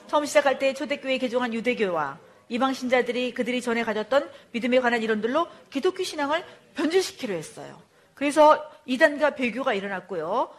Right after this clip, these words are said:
특별히 무엇을 부인하는 영지주의자가 일어났-, 일어났다고요? 그리스도의 인성. 네. 영지주의라는 것은요, 이단이에요,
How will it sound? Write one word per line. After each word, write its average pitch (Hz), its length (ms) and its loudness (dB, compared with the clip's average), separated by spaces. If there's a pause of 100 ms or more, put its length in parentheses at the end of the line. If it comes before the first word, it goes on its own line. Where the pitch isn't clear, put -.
(160)
특별히 359 760 0
무엇을 370 440 0
부인하는 269 520 -2
영지주의자가 208 800 -8
일어났-, 156 440 -16 (180)
일어났다고요? 202 720 -4 (300)
그리스도의 247 460 -4
인성. 226 500 -6 (220)
네. 160 280 -20 (480)
영지주의라는 262 880 2
것은요, 196 540 -4 (400)
이단이에요, 285 540 4